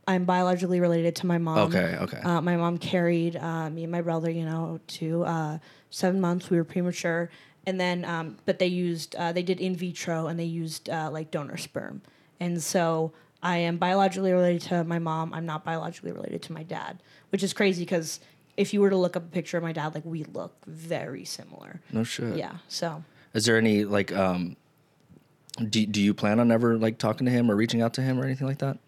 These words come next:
Speaker 1: Uh, it is something that I have thought about, and, uh, especially because I talk about it in my act.
Speaker 2: Mm-hmm.
Speaker 1: Um, I, I would, you know. Um,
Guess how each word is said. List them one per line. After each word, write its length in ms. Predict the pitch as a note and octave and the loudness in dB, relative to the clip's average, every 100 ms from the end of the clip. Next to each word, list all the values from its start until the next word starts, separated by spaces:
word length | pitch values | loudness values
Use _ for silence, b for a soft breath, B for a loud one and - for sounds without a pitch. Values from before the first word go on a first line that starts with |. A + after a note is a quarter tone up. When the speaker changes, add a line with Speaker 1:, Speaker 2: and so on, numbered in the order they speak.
| - | 0
Speaker 1:
Uh, 300 | C#4 D4 D4+ - | 4 6 4 4
it 120 | C#4+ | 4
is 300 | D4+ F#4+ G#4+ | 6 4 2
something 260 | G#4 G4+ G4 | 0 0 0
that 120 | D#4+ | 2
I 60 | C#4 | 2
have 220 | B3+ B3+ | 2 0
thought 360 | - F3 E3 G#3 | -4 0 2 2
about, 520 | A#3 C#4+ D#4+ E4 - | 4 4 4 2 -2
and, 160 | A3+ A3 | -4 -2
uh, 180 | F3+ G3 | -2 0
especially 480 | A3+ - A#3+ - D4 | -2 0 0 2 0
because 320 | A3 - G3+ | 0 0 2
I 160 | G3+ F#3 | 4 2
talk 280 | F3+ F#3 F#3 | 2 -2 0
about 200 | F3+ F3+ | -2 0
it 100 | - | -2
in 120 | F3+ | -4
my 160 | F3+ | -4
act. 360 | D#3+ E3 G#3+ G#2+ | -2 0 0 2
Speaker 2:
Mm-hmm. 220 | G2+ G2 F#2+ B B B - | 2 2 0 B B B -2
Speaker 1:
Um, 400 | G3+ F#3 F#3 D#3+ - | 0 0 -4 -10 0
I, 160 | F#3+ F3+ | 0 2
I 100 | F3+ | -2
would, 460 | F3 F3 F#3 A#3 A#3 | 0 4 6 4 2
you 100 | C4 | 2
know. 360 | C4 C#4+ D#4 b b b b - | 4 4 2 b b b b -2
Um, 360 | G3 F3+ F3+ | 0 0 -4